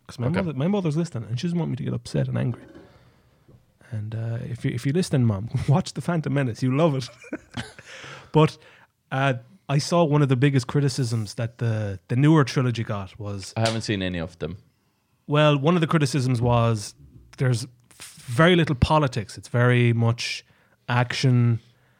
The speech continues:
Speaker 1: because The Phantom Menace was steeped in politics, like.
Speaker 2: And Clone Wars as well.
Speaker 1: Yeah, well, yeah, but The Phantom Menace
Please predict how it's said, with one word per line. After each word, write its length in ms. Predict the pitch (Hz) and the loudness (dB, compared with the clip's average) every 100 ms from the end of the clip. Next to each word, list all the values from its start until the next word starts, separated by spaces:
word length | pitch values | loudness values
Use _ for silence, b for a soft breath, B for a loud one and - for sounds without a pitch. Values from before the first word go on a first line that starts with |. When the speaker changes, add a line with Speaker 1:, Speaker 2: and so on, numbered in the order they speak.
| b b b b | b b b b
Speaker 1:
because 240 | 120 143 | -2 -2
The 60 | 120 | 0
Phantom 340 | - 156 143 | 0 0 2
Menace 460 | 139 156 113 - - _ _ - | 0 0 -2 -6 -16 _ _ -16
was 600 | 104 98 - - - - _ - | -14 -12 -12 -12 -12 -14 _ -8
steeped 400 | 170 151 120 - - | -4 -2 -4 -12 -14
in 160 | 104 | -12
politics, 560 | 98 104 95 - 85 - | -10 -10 -12 -16 -20 -20
like. 140 | 87 | -6
Speaker 2:
And 120 | 113 104 | -4 2
Clone 240 | 120 113 | 2 2
Wars 240 | 98 92 104 | -2 -2 -4
as 140 | 92 | -6
well. 220 | 131 180 _ - _ _ _ | -6 -10 _ -20 _ _ _
Speaker 1:
Yeah, 520 | 170 185 202 190 165 | -14 -6 -2 2 2
well, 500 | 151 175 190 185 180 185 - | 2 2 2 2 -2 -8 -12
yeah, 260 | 175 170 147 | -4 -2 0
but 120 | - | -2
The 60 | |
Phantom 320 | 131 170 160 160 | 0 0 2 0
Menace 280 | 170 131 | -2 -4